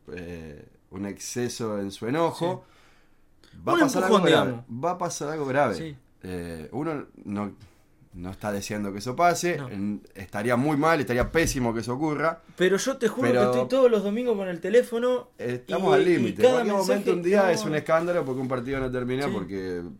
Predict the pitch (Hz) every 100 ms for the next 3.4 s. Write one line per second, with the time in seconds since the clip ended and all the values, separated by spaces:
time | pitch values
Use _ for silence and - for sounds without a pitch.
0 | - 73 76 60 95 95 101 110 151 135
1 | 95 85 - _ - - 185 170 - 143
2 | 156 135 - - 143 135 135 135 151 160
3 | 143 139 131